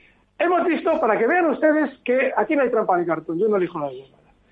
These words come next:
Cuando yo explico que hay unas determinadas trampas y que hay que observarlas porque se repiten con más frecuencia de lo que creemos, y si las sabemos ver, sabemos cómo interpretar el probable movimiento,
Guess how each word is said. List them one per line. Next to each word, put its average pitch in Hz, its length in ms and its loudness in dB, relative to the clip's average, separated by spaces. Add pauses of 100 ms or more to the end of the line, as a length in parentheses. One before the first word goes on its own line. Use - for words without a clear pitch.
(140)
Cuando 240 240 0
yo 330 140 2
explico 320 340 -2
que 277 100 -2
hay 247 220 0
unas 233 220 2
determinadas 185 600 2
trampas 175 480 0
y 247 120 -4
que 349 80 -2
hay 359 60 0
que 349 100 -2
observarlas 240 560 0
porque 196 220 -2
se 185 100 -2
repiten 214 380 -2
con 185 160 0
más 240 160 -2
frecuencia 214 340 -2
de 185 60 2
lo 165 80 2
que 160 120 -2
creemos, 220 280 0 (360)
y 247 120 -2
si 254 120 -2
las 233 240 0
sabemos 262 480 2
ver, 214 300 0 (320)
sabemos 220 380 2
cómo 240 220 0
interpretar 190 640 0
el 180 160 0
probable 190 340 2
movimiento, 240 680 0